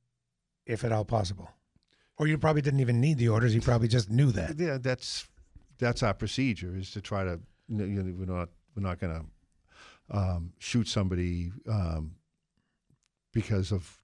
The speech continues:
Speaker 2: you know, what they did,
Speaker 1: Right.
Speaker 2: you know, so.
Speaker 1: But he was perceived as a threat.
Speaker 2: Yes. Um, and, uh, but when he's had his hands up and he's lifted his shirt up, we knew that we could send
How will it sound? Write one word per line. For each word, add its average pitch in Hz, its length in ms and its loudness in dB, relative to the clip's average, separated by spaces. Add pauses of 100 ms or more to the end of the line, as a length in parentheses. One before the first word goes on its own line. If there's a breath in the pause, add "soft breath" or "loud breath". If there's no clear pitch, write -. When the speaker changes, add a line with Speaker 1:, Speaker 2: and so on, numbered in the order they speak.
Speaker 2:
you 104 140 -2
know, 95 120 -2
what 90 280 -6
they 87 140 -6
did, 117 260 0
Speaker 1:
Right. 190 220 6
Speaker 2:
you 110 100 2
know, 98 180 0
so. 98 400 0
Speaker 1:
But 175 120 2
he 180 180 4
was 196 140 0
perceived 165 380 0
as 123 120 0
a 120 60 -2
threat. 120 300 -4 (300)
Speaker 2:
Yes. - 460 -2 (340)
Um, 92 600 2
and, 101 420 2
uh, 95 220 2
but 104 180 0
when 110 140 4
he's 104 120 2
had 113 140 4
his 110 140 0
hands 110 320 2
up 104 240 2
and 95 160 2
he's 95 260 -2
lifted 104 240 -2
his 101 80 0
shirt 104 260 0
up, 95 160 -2
we 104 80 0
knew 98 460 2
that 95 180 0 (320 soft breath)
we 101 120 0
could 113 240 0 (180)
send 101 400 -2